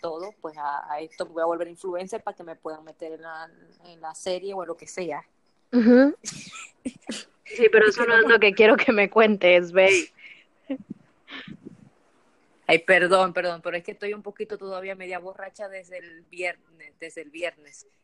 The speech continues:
Speaker 1: que no he parado de beber. Y paré ayer, y justo cuando paro de beber ayer, vienen y dicen que hay sorpresa hoy. Entonces, ¿cómo quieren que me lo tome? Me lo sigo tomando todo. Yo no voy a parar de tomar.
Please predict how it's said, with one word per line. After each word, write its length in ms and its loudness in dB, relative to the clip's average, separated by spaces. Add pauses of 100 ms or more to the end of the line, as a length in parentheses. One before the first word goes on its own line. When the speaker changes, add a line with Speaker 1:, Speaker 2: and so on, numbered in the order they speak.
Speaker 1:
que 120 -8
no 100 -12
he 20 -14
parado 340 -10
de 80 -14
beber. 320 -14 (640)
Y 160 -14
paré 320 -8
ayer, 480 -8
y 80 -18
justo 420 -12
cuando 300 -14
paro 280 -14
de 100 -18
beber 300 -18
ayer, 400 -14 (260)
vienen 420 -12
y 100 -12
dicen 300 -18
que 80 -12
hay 80 -8
sorpresa 580 -12
hoy. 220 -20 (560)
Entonces, 340 -16
¿cómo 300 -8
quieren 260 -10
que 100 -8
me 120 -14
lo 120 -10
tome? 440 -8 (420)
Me 180 -12
lo 100 -6
sigo 300 -8
tomando 440 -14
todo. 140 -6 (960)
Yo 140 -14
no 80 -14
voy 100 -6
a 100 -10
parar 240 -10
de 80 -16
tomar. 480 -16